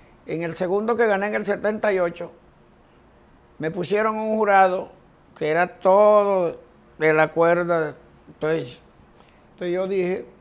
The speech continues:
porque las emisoras, los medios de comunicación, dije que si no cambiaban el jurado, yo no, no seguía participando. Y si yo me retiraba, se acababa el festival, porque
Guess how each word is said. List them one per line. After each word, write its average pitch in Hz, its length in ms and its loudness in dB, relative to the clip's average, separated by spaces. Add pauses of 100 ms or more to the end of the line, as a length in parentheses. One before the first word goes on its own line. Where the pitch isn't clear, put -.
(380)
porque 170 180 -8
las 165 160 -2
emisoras, 180 580 -2
los 170 160 -4
medios 165 300 -4
de - 40 -10
comunicación, 175 540 -6
dije 165 180 -8
que 156 140 -8
si 147 160 -10
no 151 160 -8
cambiaban 170 420 -4
el 175 100 -8
jurado, 180 340 -4
yo 143 180 -8
no, 131 160 -16 (300)
no 165 100 -16
seguía 135 280 -12
participando. 156 680 -14 (680)
Y 185 80 -8
si 156 180 -10
yo 151 140 -10
me 165 80 -6
retiraba, 185 500 -6
se 185 80 -10
acababa 151 400 -6
el 156 80 -10
festival, 170 440 -6
porque 156 340 -10